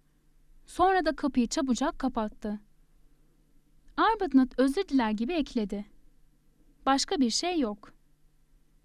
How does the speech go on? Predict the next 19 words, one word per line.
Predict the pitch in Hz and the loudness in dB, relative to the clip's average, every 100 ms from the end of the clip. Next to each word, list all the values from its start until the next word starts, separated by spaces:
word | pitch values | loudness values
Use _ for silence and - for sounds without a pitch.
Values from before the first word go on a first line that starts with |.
| - | -12
Teşekkür | - 262 311 - 453 | -6 -2 0 4 4
ederiz | 415 247 220 | 4 0 0
Albay | 214 208 214 208 | -2 -2 -4 -4
Arbuthnot. | 208 208 - 208 208 - - - _ _ _ _ _ _ _ - _ _ _ - | -4 -6 -6 -6 -8 -14 -20 -20 _ _ _ _ _ _ _ -20 _ _ _ -4
İngiliz | 440 440 427 415 | -2 0 -2 -2
bir | 403 | 0
an | 370 403 | 0 -2
tereddüt | 359 311 302 262 226 | -2 -2 -2 -2 -2
etti. | 202 - 208 214 _ _ _ _ _ _ - - | -6 -6 -8 -10 _ _ _ _ _ _ -20 -4
Yabancılar | 262 262 320 320 359 392 | 2 4 4 2 0 -2
tarafından | 359 339 - 330 339 | -2 -4 -2 0 2
sorguya | 311 - 262 247 339 | 2 2 2 2 -2
çekilmek | - 269 262 269 370 269 | -2 0 4 4 2 -2
yüzünden | 226 220 208 214 220 | 2 2 0 0 2
duyduğu | 254 240 294 | 2 2 -2
o | 262 262 | -2 -2
ilk | 349 - | -6 -4
hoşnutsuzluk | 254 - 220 208 240 240 403 | -4 -2 -2 -2 -6 -4 -6
kaybolmuştu. | - 302 233 214 208 196 - - | -2 0 0 -2 -4 -6 -8 -8